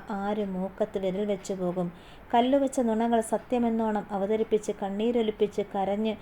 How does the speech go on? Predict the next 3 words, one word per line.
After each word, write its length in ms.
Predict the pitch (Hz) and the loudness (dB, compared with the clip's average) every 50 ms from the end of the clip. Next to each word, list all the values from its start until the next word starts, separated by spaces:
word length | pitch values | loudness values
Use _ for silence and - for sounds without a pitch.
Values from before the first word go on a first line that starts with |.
| - - - - - - - | -10 -20 -20 -20 -20 -12 -4
പാമരന്മാരുടെ 760 | - 202 202 208 214 240 240 247 240 233 233 226 220 208 214 208 - | -2 -2 0 0 0 2 2 2 2 2 0 0 0 0 -2 -2 -2
പോക്കറ്റടിക്കാൻ 720 | - 196 190 - - 233 - 233 220 208 202 208 - 190 180 185 - | -4 -4 -4 -2 -4 -2 0 0 0 0 0 0 0 -2 -2 -2 -6
അതിസമർത്ഥരാണിവന്മാർ. 1400 | 208 180 214 220 - - 208 190 190 196 - - - 214 214 202 190 185 185 180 175 175 175 175 180 175 170 | -4 -2 -2 -2 -2 -2 -4 -4 -4 -4 -6 -6 -6 -4 -2 0 0 0 0 0 0 0 0 0 0 -2 -2